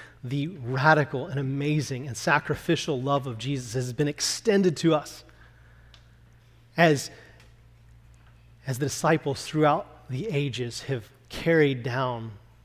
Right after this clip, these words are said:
the message of the gospel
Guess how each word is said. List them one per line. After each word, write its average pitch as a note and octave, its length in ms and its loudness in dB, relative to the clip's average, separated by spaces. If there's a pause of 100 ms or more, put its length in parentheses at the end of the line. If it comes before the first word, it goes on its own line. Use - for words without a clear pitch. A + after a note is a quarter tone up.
(360)
the C3+ 100 -4
message C3+ 760 -4 (560)
of B2 80 -10
the B2 60 -4
gospel B2 640 -2